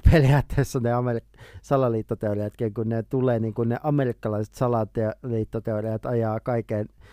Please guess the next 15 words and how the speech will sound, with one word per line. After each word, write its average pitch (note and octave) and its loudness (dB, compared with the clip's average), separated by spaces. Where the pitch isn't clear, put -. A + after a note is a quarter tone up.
ajaa A2+ 0
globaalille A2+ 0
tasolle G2 -4
joka A2 -2
paikkaan. G#2 -8
Suomessakin A2+ -2
ne G#2 -10
suurin C#3 0
osa A#3+ -4
varmaan B2 -2
salaliittoteorioista, G#2+ -2
no, B2+ -4
nää B2 -2
tunnelisodat A2+ 0
ja G#2+ -2